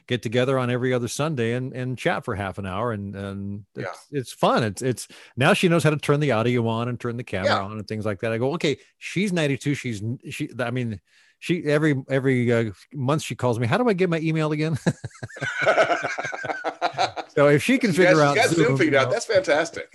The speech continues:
Speaker 1: <laughs> I know. So you had, uh, a newsletter. It's, it's kind of a sporadic thing, but it came out, um,
Speaker 2: <laughs> It's, it's been very sporadic
Speaker 1: very
Speaker 2: this year.
Speaker 1: sporadic. Uh, you referenced an article in Entrepreneur I thought was interesting, and I, I thought it'd be fun to, to get into a couple of things
Speaker 2: Sure.
Speaker 1: 'cause it looked, it was very forward looking.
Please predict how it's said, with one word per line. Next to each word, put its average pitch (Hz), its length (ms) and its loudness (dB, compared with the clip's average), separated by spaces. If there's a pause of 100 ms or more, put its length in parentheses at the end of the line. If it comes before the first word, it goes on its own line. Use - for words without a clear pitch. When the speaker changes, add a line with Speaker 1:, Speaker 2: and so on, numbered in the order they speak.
(140)
Speaker 1:
<laughs> - 180 -2
I 135 120 2
know. 113 240 -2 (400)
So 208 180 6
you 220 180 4
had, 285 300 4
uh, 185 200 8
a 165 100 4
newsletter. 165 500 4
It's, 156 220 0
it's 170 240 -4
kind 240 180 -4
of 190 80 -2
a 156 60 2
sporadic 143 480 -2
thing, 175 160 -4
but 190 80 -2
it 165 80 -10
came 170 180 -4
out, 156 320 -2
um, 135 380 -4 (140)
Speaker 2:
<laughs> - 140 -8
It's, - 240 -4 (140)
it's - 120 -20
been 165 180 0
very 135 280 2
sporadic 117 460 -2
Speaker 1:
very 165 140 2
Speaker 2:
this 170 100 2
year. - 80 -8
Speaker 1:
sporadic. 160 320 2 (300)
Uh, 175 260 4
you 180 300 2
referenced 247 580 0
an 175 100 -4
article 170 440 0
in 147 160 -2
Entrepreneur 151 600 -2
I 143 60 2
thought 254 160 -2
was 160 140 -2
interesting, 151 400 -4
and 139 100 0
I, 139 160 0
I 139 100 -2
thought 185 220 -4 (160)
it'd 147 140 -8
be 135 80 -4
fun 175 180 -4
to, 131 120 0
to 113 240 -8
get 117 340 -2
into 139 220 0
a 117 40 -6
couple 123 260 -4
of 107 60 -6
things 117 180 -2
Speaker 2:
Sure. - 60 0
Speaker 1:
'cause 131 140 0
it 156 100 -4
looked, 208 240 2
it 160 100 -8
was 135 120 -6
very 190 240 2
forward 143 500 0
looking. 131 460 -2